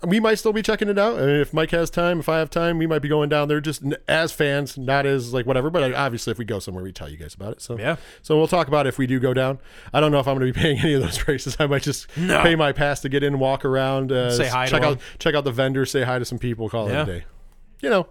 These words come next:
Speaker 1: uh, you know, the normal. Maybe hand out some, uh, flyers and such.
Speaker 2: Right.
Speaker 1: You know, you know, the, the, the normal things.
Speaker 2: The norm.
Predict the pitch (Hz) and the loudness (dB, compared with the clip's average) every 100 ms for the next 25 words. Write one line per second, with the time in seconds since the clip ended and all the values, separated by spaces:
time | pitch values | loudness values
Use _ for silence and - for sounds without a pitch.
0 | - - 196 170 135 90 131 127 123 120 | -10 -2 -2 -2 -6 -6 -2 -2 -2 -6
1 | - - 139 123 135 127 123 127 120 110 | -8 -2 0 0 0 -2 -4 -4 -6 -8
2 | - - - - - 110 98 92 - 117 | -14 -20 -20 -18 -8 -6 -6 -6 -2 -2
3 | 107 95 92 90 90 78 - 262 175 101 | 0 -4 -8 -10 -12 -14 -14 -4 -4 -4
4 | - 110 95 90 - _ - 196 135 120 | -14 -12 -12 -12 -18 _ -6 -2 -2 -2
5 | 160 147 160 170 170 127 98 - 87 349 | -8 -4 -2 0 2 0 -2 -8 -8 -4
6 | 214 123 | -2 -4